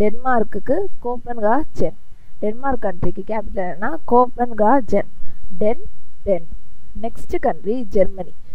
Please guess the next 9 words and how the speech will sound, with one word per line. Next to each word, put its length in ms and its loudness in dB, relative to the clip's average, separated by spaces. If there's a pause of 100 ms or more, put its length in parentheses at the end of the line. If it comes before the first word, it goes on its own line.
(280)
ஜெர்மனிக்கு 640 2
கேபிட்டல் 420 -2
பாத்தீங்கன்னா 340 -2 (120)
பெர்லின். 400 -2 (760)
இதுவும் 260 6
ரைமிங் 380 0
வேர்டா 260 0
வருது, 240 -4 (180)
ஜெர்பெர். 760 -2